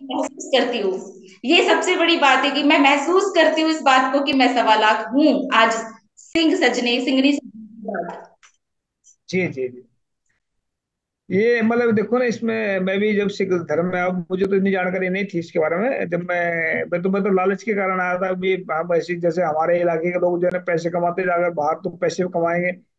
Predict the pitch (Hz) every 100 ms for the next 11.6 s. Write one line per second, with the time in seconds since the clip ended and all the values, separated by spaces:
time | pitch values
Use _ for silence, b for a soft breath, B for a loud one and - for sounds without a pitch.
0 | _ - - 208 208 170 180 196 202 202
1 | 180 175 190 196 196 196 190 170 - 196
2 | - 196 185 190 180 180 170 196 185 185
3 | 185 170 170 175 - 165 180 170 160 180
4 | 175 185 185 185 _ _ _ - 170 180
5 | 180 185 185 170 170 175 170 180 185 170
6 | 170 180 175 180 202 _ _ - 175 175
7 | 180 175 202 190 190 185 190 190 175 180
8 | 175 180 180 185 190 175 185 190 185 175
9 | 185 190 185 185 - 165 190 202 180 170
10 | 165 170 175 175 180 170 143 180 196 156
11 | 151 147 139 165 269 -